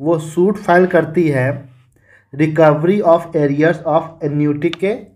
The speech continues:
लिए, यानी कि खर्च ए पानदान के तहत जो फ़ाइव हंड्रेड per month उसे मिलना चाहिए था, जो उसे अब नहीं मिल रहा है, तो उसके लिए लड़की जो है court of law जाती है।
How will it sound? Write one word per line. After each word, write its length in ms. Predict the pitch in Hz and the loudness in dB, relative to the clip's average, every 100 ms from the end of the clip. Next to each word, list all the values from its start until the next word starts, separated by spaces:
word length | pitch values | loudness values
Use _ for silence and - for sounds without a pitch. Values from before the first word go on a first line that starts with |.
| 135 | -4
लिए, 200 | 143 135 | 0 0
यानी 380 | 123 147 143 156 | 2 0 0 -2
कि 200 | 165 175 | 0 0
खर्च 320 | - 160 156 | 0 -4 -2
ए 60 | 165 | -2
पानदान 420 | 156 143 147 156 165 | -2 -2 0 0 0
के 80 | |
तहत 260 | 170 156 156 | -4 -2 -2
जो 180 | 156 160 160 - - _ | 2 2 0 -6 -20 _
फ़ाइव 220 | 156 156 156 | 2 4 4
हंड्रेड 280 | 156 156 156 156 | 2 0 0 0
per 100 | 151 151 | 0 0
month 180 | 160 160 | -2 -4
उसे 220 | 151 160 | -4 -4
मिलना 320 | 139 151 190 | -2 0 2
चाहिए 280 | 190 156 156 | 2 2 2
था, 140 | 151 131 147 - - - | 0 -4 -4 -8 -20 -10
जो 200 | 131 156 | 0 2
उसे 220 | 156 156 165 | 0 -2 -2
अब 240 | 160 147 | -2 -2
नहीं 280 | 147 147 202 | 0 0 2
मिल 220 | 247 226 175 | 2 4 4
रहा 200 | 156 147 | 2 0
है, 360 | 131 147 - - _ - | -2 -4 -6 -18 _ -4
तो 80 | 202 | 0
उसके 400 | 214 - - 220 | 0 0 2 2
लिए 380 | 180 175 180 180 185 - _ _ _ - | 2 2 4 2 -2 -10 _ _ _ -6
लड़की 380 | 139 147 147 214 | 0 2 0 -4
जो 160 | 165 | 0
है 200 | 156 147 160 156 - _ 175 | 0 0 -4 -8 -18 _ 2
court 200 | 185 180 | 4 4
of 160 | 147 151 | 0 0
law 120 | 165 - - _ | -4 -4 -10 _
जाती 400 | 139 147 131 127 | -4 -2 -2 -4
है। 180 | 113 110 | -10 -10